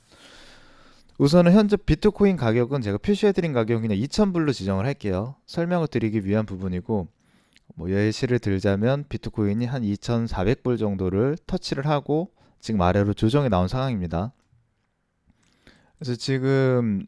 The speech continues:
조금 우측으로 가보면 현재 비트코인은 네 시간 차트인데 그냥 그 움직임만 보시면 좋을 것 같아요. 지금 고점을 한번 돌파를 했고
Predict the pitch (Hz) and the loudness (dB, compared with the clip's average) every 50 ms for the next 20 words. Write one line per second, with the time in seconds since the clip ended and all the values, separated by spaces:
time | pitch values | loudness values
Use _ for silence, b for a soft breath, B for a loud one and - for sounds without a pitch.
0 | - - - 139 151 - - 160 123 95 95 - - 139 127 120 - 107 95 92 | -10 -14 -10 -10 -8 -6 -4 -4 -4 -4 -4 -6 -6 -4 -4 -2 -2 -2 -2 -2
1 | 104 101 117 123 117 101 82 78 - b b b b b b b - 165 147 151 | 0 0 2 2 2 0 0 -4 -10 b b b b b b b -8 -6 -4 -4
2 | - _ _ _ - 151 - 185 - - 170 175 170 170 165 156 160 135 101 101 | -4 _ _ _ 0 0 2 0 0 2 2 4 4 2 2 0 -2 0 4 4
3 | 131 165 - 196 190 196 180 - 160 - - 139 131 131 156 147 127 98 - - | 4 4 4 2 0 0 0 -2 -4 -4 -4 -4 -2 -2 0 0 -2 -2 -4 -4
4 | 110 110 117 117 117 - 113 104 98 107 135 151 175 165 170 160 113 - 101 101 | -2 -2 -2 -2 -2 -2 -2 -2 -2 -2 -2 -2 -2 -4 -4 -4 -4 -4 -6 -6
5 | 110 104 98 101 104 - - 101 87 - - 90 85 95 117 - _ _ _ _ | -6 -4 -4 -4 -2 -2 -2 -2 -2 -2 -4 -6 -8 -8 -8 -12 _ _ _ _
6 | _ _ _ _ _ _ _ _ _ _ _ - 151 135 - 156 160 - 185 175 | _ _ _ _ _ _ _ _ _ _ _ -10 -8 -2 0 0 2 4 6 6
7 | 170 170 170 170 160 156 147 156 156 151 147 135 120 98 87 82 73 - - 117 | 6 6 4 4 2 2 4 4 6 6 6 6 4 2 0 -4 -6 -6 -4 -4
8 | 120 - 143 147 151 156 - - - 147 160 185 | -2 0 0 0 0 -2 -4 -6 -6 -8 -8 -8